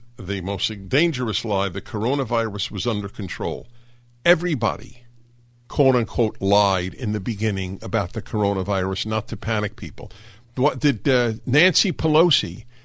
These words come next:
said, "Hey, everybody come to Chinatown to celebrate the Chinese New Year. There's nothing to worry about." People didn't know in the beginning about the, the virus. Okay?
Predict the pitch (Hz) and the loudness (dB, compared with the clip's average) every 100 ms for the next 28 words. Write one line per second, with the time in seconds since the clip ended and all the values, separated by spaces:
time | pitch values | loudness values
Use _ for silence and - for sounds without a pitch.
0 | - - 160 175 214 226 208 208 214 196 | -10 4 6 10 10 10 10 8 4 4
1 | 208 202 214 214 202 - 202 220 214 185 | 4 4 2 0 0 2 4 4 4 4
2 | 190 170 135 185 185 175 190 175 160 - | 6 6 6 8 8 6 4 2 2 2
3 | 180 180 190 180 143 202 196 185 151 131 | 4 4 4 2 2 2 4 6 6 4
4 | 135 175 190 170 170 170 190 185 165 117 | 4 2 2 0 4 6 8 6 4 4
5 | 92 78 - - - - - _ - 202 | 2 0 -8 -18 -20 -20 -20 _ 0 4
6 | 208 131 165 170 156 147 151 151 147 131 | 4 8 6 6 0 6 8 8 6 4
7 | 113 123 104 123 107 98 92 - - - | 2 0 2 4 4 2 -2 -8 -10 -2
8 | 101 131 117 117 - 104 120 113 - 123 | 2 6 6 4 0 0 2 0 0 0
9 | 101 113 98 78 78 - - - - - | 4 4 2 -2 -12 -14 -14 -18 -20 -20
10 | _ _ - - 208 | _ _ -10 -2 -2